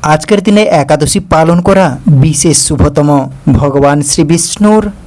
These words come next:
আশীর্বাদ লাভ হেতু ভগবান বিষ্ণু এবং প্রভু শিবকে প্রসন্ন করতে আজ ভুলেও খাবেন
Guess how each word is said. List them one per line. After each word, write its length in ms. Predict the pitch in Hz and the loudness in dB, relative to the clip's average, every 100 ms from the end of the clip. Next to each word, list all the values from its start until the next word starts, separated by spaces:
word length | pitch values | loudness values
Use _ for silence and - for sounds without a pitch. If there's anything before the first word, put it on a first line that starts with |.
| - - 135 127 | -20 -8 -4 -4
আশীর্বাদ 440 | - 143 135 143 147 | -6 -6 -2 -2 0
লাভ 140 | 143 143 | 0 0
হেতু 260 | 156 160 185 135 - - - - 120 | 0 0 -2 -2 -6 -18 -14 -2 0
ভগবান 340 | 143 143 156 156 | 2 2 2 2
বিষ্ণু 400 | 160 156 - 175 180 180 - - - 160 | 0 0 0 2 2 0 -8 -14 -2 0
এবং 140 | 165 170 | 2 0
প্রভু 200 | 170 170 - | 2 2 2
শিবকে 340 | - 180 180 170 - | 0 -2 -2 -4 0
প্রসন্ন 380 | 156 - 180 175 175 | 0 0 0 0 0
করতে 300 | 170 - 180 196 190 - - - | -2 0 2 2 -2 -14 -6 -2
আজ 80 | 143 135 113 | 0 0 0
ভুলেও 340 | - 156 180 185 - | 2 4 4 2 0
খাবেন 280 | 170 165 | 2 2